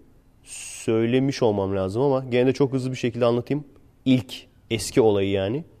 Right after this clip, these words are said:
Adamlar, Hristiyanlar bir adliye sarayının önüne on emirin olduğu bir heykel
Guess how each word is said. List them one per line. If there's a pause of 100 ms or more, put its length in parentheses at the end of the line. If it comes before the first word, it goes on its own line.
(440)
Adamlar, (600)
Hristiyanlar (520)
bir
adliye
sarayının (180)
önüne (640)
on
emirin
olduğu
bir
heykel